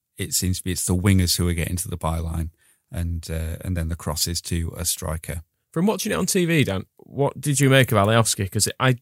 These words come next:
Speaker 2: cannot grasp what he's doing in the stadium. I can't decide. I can never decide if he's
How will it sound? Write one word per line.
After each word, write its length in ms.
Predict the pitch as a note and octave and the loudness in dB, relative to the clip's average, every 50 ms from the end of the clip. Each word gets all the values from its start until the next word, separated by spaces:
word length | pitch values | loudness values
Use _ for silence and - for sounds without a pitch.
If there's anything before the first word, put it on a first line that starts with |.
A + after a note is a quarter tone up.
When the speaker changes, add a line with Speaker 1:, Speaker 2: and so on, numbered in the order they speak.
| - - | -6 -12
Speaker 2:
cannot 400 | - - D3 C#3+ C#3+ - - - _ _ _ _ _ _ _ _ _ _ _ _ - | -4 0 2 2 2 0 -2 -8 _ _ _ _ _ _ _ _ _ _ _ _ -10
grasp 400 | A2+ B2+ B2+ C3 A#2 - - - | 0 2 4 4 4 2 -4 -6
what 140 | A#2 - - | -6 -4 -2
he's 120 | A2+ G2+ | -4 -2
doing 300 | - - A#2+ A#2+ A#2+ A2+ | -2 -2 0 0 2 2
in 120 | A2+ G#2+ A2 | 0 0 0
the 40 | G#2+ | 0
stadium. 500 | - - B2 A#2+ A#2 A2+ A#2+ A2+ G#2+ - - _ _ _ _ _ _ | 0 2 4 2 2 4 2 0 0 -2 -8 _ _ _ _ _ _
I 60 | - | -2
can't 240 | - F3 E3+ D#3+ D3 | 2 2 4 4 4
decide. 240 | D#3 - E3 D#3 D#3 | 2 4 4 4 4
I 60 | D3+ | 2
can 100 | D#3 D#3 | 2 2
never 180 | E3+ F3 F3 | 2 2 4
decide 360 | E3+ F3+ D#3 - F3 E3+ D#3 C#3+ | 4 4 4 6 6 6 6 4
if 100 | C3+ - | 2 2
he's 160 | B2+ A#2 | 0 -2